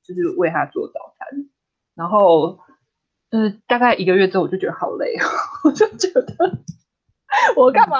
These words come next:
这样整我自己啊？<laughs> 然后所以后来我就，就是变成有间歇的，就是比如说我，我做几天，然后几天买现成的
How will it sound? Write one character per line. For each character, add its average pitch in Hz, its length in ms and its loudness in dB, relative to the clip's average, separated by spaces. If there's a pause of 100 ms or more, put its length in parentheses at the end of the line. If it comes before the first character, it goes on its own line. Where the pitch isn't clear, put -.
(140)
这 415 60 -2
样 370 180 -4
整 233 160 -2
我 277 160 -2
自 320 160 -16 (100)
己 - 220 -14
啊？ - 80 -8 (600)
<laughs> 807 580 -4
然 254 80 4
后 - 180 -2 (500)
所 349 140 4
以 330 40 6
后 359 100 4
来 277 80 4
我 208 80 -2
就， 262 200 4 (380)
就 311 80 -4
是 254 300 -8
变 233 180 -4
成 185 140 -8
有 147 140 -10
间 165 300 -12
歇 156 340 -12
的， 294 200 -20
就 240 100 -10
是 185 280 2 (320)
比 175 80 -6
如 165 80 -2
说 196 200 2
我， 175 220 2 (140)
我 165 160 -2
做 190 240 0
几 - 280 -16
天， - 320 -12 (120)
然 160 120 -4
后 185 200 0
几 180 180 -14
天 175 220 -6
买 165 180 -12
现 - 260 -10
成 247 300 -10
的 294 180 -12